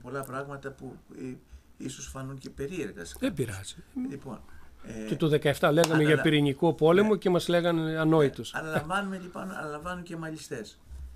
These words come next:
Speaker 1: Ένας πόλεμος με την Ελλάδα, που θα μπουν, μπες ότι, λέω για παράδειγμα, μπαίνουν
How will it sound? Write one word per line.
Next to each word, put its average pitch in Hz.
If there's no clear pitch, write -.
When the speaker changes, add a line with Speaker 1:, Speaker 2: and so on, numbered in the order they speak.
Speaker 1:
Ένας 185
πόλεμος 135
με 117
την 107
Ελλάδα, 110
που -
θα 170
μπουν, 143
μπες 175
ότι, 165
λέω 170
για 131
παράδειγμα, 127
μπαίνουν 151